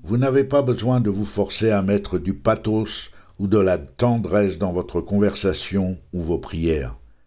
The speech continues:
Toutes vos paroles ont une saveur de vie et de puissance qui vient de la profondeur intérieure d'une âme remplie de l'esprit. Voulez-vous être capable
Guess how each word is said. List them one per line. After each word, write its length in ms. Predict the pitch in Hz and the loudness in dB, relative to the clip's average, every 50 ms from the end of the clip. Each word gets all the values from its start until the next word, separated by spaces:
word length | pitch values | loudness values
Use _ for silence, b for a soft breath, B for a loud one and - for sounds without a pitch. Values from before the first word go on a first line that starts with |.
| _ _ _ _ _ _ - - | _ _ _ _ _ _ 0 2
Toutes 180 | 151 175 143 | 2 2 4
vos 140 | 135 143 139 | 2 0 0
paroles 580 | 135 131 123 117 110 110 123 131 127 127 123 127 B B B B B | 2 2 2 2 4 4 4 4 4 2 0 -4 B B B B B
ont 140 | - 101 104 | -6 -6 -6
une 240 | - - 135 127 - | -4 -4 -4 -2 0
saveur 420 | - 143 143 143 139 151 143 113 | 2 2 2 4 4 2 0 0
de 120 | 98 110 113 | 0 0 0
vie 360 | 110 101 104 127 131 123 113 | 0 0 -2 -2 0 2 2
et 80 | 95 | 2
de 100 | 87 92 | 2 0
puissance 800 | 95 - - 110 107 - - 131 131 127 120 120 - - - b b b b b b b b b | -6 -6 -6 -6 -2 0 0 2 2 2 2 0 0 -2 -4 b b b b b b b b b
qui 160 | - 127 127 | -4 -2 0
vient 260 | 120 120 147 156 147 | 0 0 0 -2 0
de 120 | 139 123 123 | 2 4 4
la 160 | 120 117 104 | 4 2 0
profondeur 760 | - - - 147 131 - 131 131 120 110 123 113 107 - - - | -2 -2 -2 -2 0 0 -2 -2 2 2 2 2 2 -2 -6 -4
intérieure 880 | 127 143 131 123 - 135 117 95 101 107 110 110 110 110 104 98 - - - - | -4 -4 -2 0 0 0 0 2 0 0 0 2 0 0 -2 -4 -6 -12 -12 -4
d'une 200 | 95 107 107 113 | -2 0 2 2
âme 260 | 117 107 101 101 92 | 2 2 2 0 0
remplie 720 | - - 98 127 131 127 - - 104 107 107 101 101 - - - - _ - - | -2 -2 0 0 0 0 -4 -2 -2 0 0 0 -2 -4 -14 -20 -20 _ -8 -2
de 100 | 90 90 | -2 0
l'esprit. 720 | 87 87 80 - - - - - 73 71 67 62 60 - - - _ _ _ _ _ _ _ _ _ _ _ _ _ _ _ _ _ _ _ _ _ _ _ _ _ _ - | 2 2 0 0 -2 -2 -4 -8 -8 -6 -6 -6 -10 -12 -16 -20 _ _ _ _ _ _ _ _ _ _ _ _ _ _ _ _ _ _ _ _ _ _ _ _ _ _ 0
Voulez-vous 480 | 85 110 139 147 160 160 151 156 156 | 2 4 4 6 4 2 4 2 0
être 300 | 147 139 123 - 135 131 | 0 0 -2 -4 -4 -4
capable 680 | 127 - 143 143 143 - 147 147 143 131 117 104 - | 0 0 0 0 2 2 2 2 2 0 -2 -6 -8